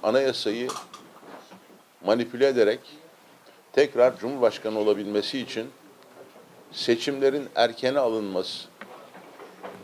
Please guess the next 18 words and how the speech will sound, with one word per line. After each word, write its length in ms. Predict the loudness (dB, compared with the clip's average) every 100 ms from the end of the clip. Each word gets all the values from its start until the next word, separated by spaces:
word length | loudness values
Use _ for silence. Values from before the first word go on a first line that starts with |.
| -4 -2
tek, 200 | 2 4
pardon, 300 | 4 4 -2
seçimlerin 640 | -4 -4 -4 -4 -4 -4
tekrarlanmasından 1160 | 0 0 4 4 6 2 0 -4 -4 -2 -2 0
bahsediliyor. 720 | -2 -2 -8 -8 -8 -4 -4 -4 -12 -20 -20 -20 -20 -18 -18 -18 -18 -20 -20 -20 -20 -20 -18 -12 -4
Bu 100 | 0
bir 120 | 2
erken 460 | 4 2 2 0 0
genel 240 | 2 2
seçim 440 | 2 -2 -2 -2 2
değil 220 | 2 0 -6 -6
çünkü 400 | -6 -4 -4 -4 -8 -20 -20 -20 -20 -20 -20 -2 2
anayasada 760 | 4 4 4 2 4 4 4 -6 -20 -20 -20 -20 -2 2
erken 360 | 2 2 -2
genel 340 | 0 2 4 2
seçim 460 | 0 -4 -2 -4 -6 -12 -14 0
kavramı 440 | 4 4 4 0 2
yok. 240 | 4